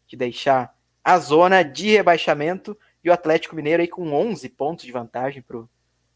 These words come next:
pro Flamengo aí na liderança, enquanto o Inter tá a três pontos do G seis. Trigésima quinta rodada do Campeonato Brasileiro, Fluminense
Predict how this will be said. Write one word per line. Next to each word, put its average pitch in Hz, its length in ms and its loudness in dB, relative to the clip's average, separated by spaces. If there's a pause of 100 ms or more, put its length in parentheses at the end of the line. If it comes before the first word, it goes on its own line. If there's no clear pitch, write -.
pro - 140 -14
Flamengo 127 480 -2
aí 131 40 -2
na 127 120 -4
liderança, 131 560 -4
enquanto 180 300 -2
o 165 40 -2
Inter 180 240 -4
tá 233 400 4 (240)
a 156 100 2
três 190 320 2
pontos 180 760 -4
do 139 200 -10
G 170 160 -2
seis. 127 640 -6 (360)
Trigésima 196 760 2
quinta 190 380 -8
rodada 156 400 2
do 151 100 -14
Campeonato 139 480 -4
Brasileiro, 139 460 -6
Fluminense 170 1000 -8